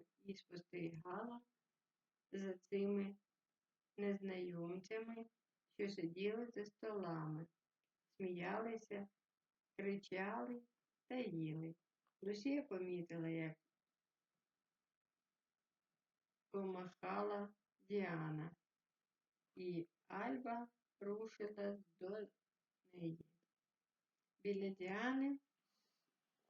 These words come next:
Чарлі було вільне місце за столом. Не просто виявилося знайти вільний стіл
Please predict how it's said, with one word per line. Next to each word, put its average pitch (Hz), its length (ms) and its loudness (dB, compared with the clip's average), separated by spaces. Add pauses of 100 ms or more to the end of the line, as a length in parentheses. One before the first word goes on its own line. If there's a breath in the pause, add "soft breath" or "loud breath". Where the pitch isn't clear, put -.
(140)
Чарлі 202 600 0 (480)
було 240 260 2
вільне 208 380 2
місце 185 560 0
за 180 100 -2
столом. 175 760 -4 (560)
Не 277 120 0
просто 202 840 0 (800)
виявилося 180 800 2
знайти 185 540 0
вільний 202 600 0 (680)
стіл 262 400 2